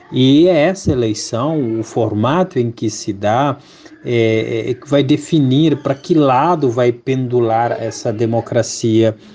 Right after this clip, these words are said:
ah, senegalesa, que nos últimos tempos tem sofrido ali alguns, é, desafios. Ah, numa, a, a, numa primeira vista, é, a esse renúncio de Macky Sall, ah, é, nós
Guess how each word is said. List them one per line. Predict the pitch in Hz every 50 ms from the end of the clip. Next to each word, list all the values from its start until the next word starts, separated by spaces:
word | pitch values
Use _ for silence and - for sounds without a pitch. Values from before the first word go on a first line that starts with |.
| - - _ _ -
ah, | 117 113 110 107 107 113
senegalesa, | - - - 131 113 110 113 110 107 120 120 113 104 104 104 98 104 104
que | 104 - 123
nos | 120 117 113 104 110
últimos | 117 113 110 - 117 113 110 107 - -
tempos | - 113 110 117 113 -
tem | - 127 123 127
sofrido | 123 - - 113 - - - 117 107 101 110
ali | 110 104 101 110 113 120 117 - - - - _ _ _ _ _ -
alguns, | 131 127 120 113 104 107 110 113 117 117 110 110 120 - - - - -
é, | 123 120 117 - -
desafios. | 110 110 123 123 113 110 131 139 135 - - - 113 90 80 80 78 - - - _ _ _ _ _ _ _ _ _ _ _ _ _ _ _ _ _ - -
Ah, | 147 147 143 139
numa, | 147 160 170 190 196 190 190 185 170 156 147 135 127 127
a, | 117 - - 131 - - 147
a, | 135 139 _ _ _ _ _ _ _ _ _ 156 165
numa | 170 185 196
primeira | 190 190 170 160 165 160 151 139 120
vista, | 107 104 110 135 156 165 156 - - - - 117
é, | 110 107 104 - 123 117 110 107 - - 117
a | 117
esse | 117 117 - - 123
renúncio | 110 104 113 110 107 123 143 151 143 - - 120 113
de | 110 - 110
Macky | 107 107 107 104 - -
Sall, | - - - 120 117 127 135 131 120 110 - - _ _ _ _ _ _ _ _ _ _ _ _ _ -
ah, | - 131 123 120 117 113 - - - _ _ _ _ _ -
é, | - 139 131
nós | 131 143 143 151 147 - - - - - -